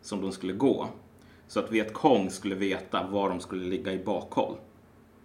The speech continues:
Det dröjde inte så himla länge till att den där flickan mysteriskt försvann.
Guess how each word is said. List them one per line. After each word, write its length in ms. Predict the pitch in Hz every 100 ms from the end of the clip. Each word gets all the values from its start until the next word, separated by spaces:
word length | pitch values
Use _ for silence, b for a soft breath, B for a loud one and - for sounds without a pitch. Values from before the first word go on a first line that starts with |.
| - - - B B B B B B B B B
Det 100 | -
dröjde 380 | 117 143 156 127
inte 280 | 123 107 104
så 120 | -
himla 260 | 107 104 101
länge 480 | 101 104 101 117 120
till 400 | - 90 92 95 - - - - - -
att 220 | 95 -
den 180 | 110 98
där 180 | 92 98
flickan 760 | - 156 - - 98 98 101 -
mysteriskt 920 | 110 110 - - 175 139 - - -
försvann. 600 | - - - - -